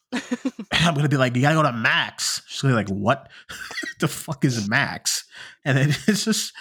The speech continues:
Speaker 2: it's really idiotic. So I think they should have just kept it separate. You can still, like, I feel like a lot of studios, they feel like they have to announce, they have to change something drastic to, uh, to usher in a new era when
Speaker 1: Yeah.
Speaker 2: you don't.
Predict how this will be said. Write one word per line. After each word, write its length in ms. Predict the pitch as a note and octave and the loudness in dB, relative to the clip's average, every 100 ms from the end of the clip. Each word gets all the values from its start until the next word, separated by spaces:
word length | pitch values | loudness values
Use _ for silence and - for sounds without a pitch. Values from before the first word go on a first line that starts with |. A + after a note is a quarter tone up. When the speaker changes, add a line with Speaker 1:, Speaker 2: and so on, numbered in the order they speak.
| - - | -16 -8
Speaker 2:
it's 160 | G#3 - | -4 2
really 360 | G3 D4+ B3+ E3+ | 4 6 6 4
idiotic. 560 | D3 B2 A2 G#2 G2+ | 4 4 2 0 -2
So 540 | - - C#3+ C#3 C3 - | 0 2 4 4 2 2
I 80 | E3 | 2
think 140 | F#3+ | 4
they 80 | G3 | 4
should 120 | F3+ | 4
have 80 | D#3+ | 2
just 160 | C3 - | 2 0
kept 240 | D#3 - | -2 0
it 120 | D#3+ | -2
separate. 600 | - D3+ C3+ C3+ B2+ A#2 - _ _ _ - | 2 2 2 4 2 2 -4 _ _ _ 2
You 140 | E3+ | 4
can 160 | B3+ B3 | 4 2
still, 360 | - F#3+ B3 | 2 4 4
like, 360 | A3+ E3 C3+ - - _ - | 4 2 0 -6 -20 _ -2
I 60 | |
feel 160 | A#3 E4 | 2 4
like 120 | D#4 | 4
a 40 | G#3 | 4
lot 200 | E3 F3+ | 4 4
of 80 | E3+ | 2
studios, 540 | F3+ E3 D3+ C3 B2+ | 4 4 4 2 0
they 140 | D#3 | 0
feel 140 | D3 F3+ | 2 2
like 140 | F3 | 2
they 80 | D3 | 4
have 240 | D3 D3+ | 4 2
to 160 | D3 C#3+ | 2 4
announce, 380 | B2 B2 C3+ C3+ | 4 4 2 2
they 80 | C#3 | 2
have 140 | D3 | 2
to 100 | C#3 | 0
change 520 | A2+ - D3+ D3+ D3+ | 0 2 2 2 2
something 380 | - C3+ C3+ A2+ | 2 0 0 -2
drastic 580 | G#2+ A#2+ A#2+ B2+ - G#2 | 0 2 2 2 -2 -2
to, 140 | - - | -4 -4
uh, 80 | - - | -6 -2
to 140 | - - | -4 0
usher 360 | B2+ C#3+ C#3 B2+ | 0 2 4 4
in 120 | A#2+ | 4
a 80 | G#2 | 2
new 240 | A2 B2 | 2 2
era 460 | G2+ A2+ B2 C#3 C3+ _ _ _ _ | 2 0 2 2 0 _ _ _ _
when 220 | A2 A2+ | 0 2
Speaker 1:
Yeah. 80 | G#2+ | 2
Speaker 2:
you 60 | F2 | 0
don't. 480 | F#2 F#2+ C3+ - | -2 0 -2 -4